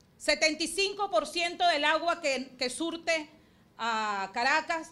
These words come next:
viene del Tuy y son los sectores que más padecen por el, por el agua.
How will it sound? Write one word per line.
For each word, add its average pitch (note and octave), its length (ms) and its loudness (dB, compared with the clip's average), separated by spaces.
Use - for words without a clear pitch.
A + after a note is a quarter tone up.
viene D4 260 4
del C#4+ 240 0
Tuy E4 460 -4
y G#3+ 60 -12
son D4 180 0
los E4 120 2
sectores D4+ 460 4
que B3+ 140 0
más D#4 260 2
padecen B3+ 640 0
por A#3 180 -4
el, A3 220 -2
por A3+ 160 -6
el G#3+ 120 -4
agua. G3+ 340 -4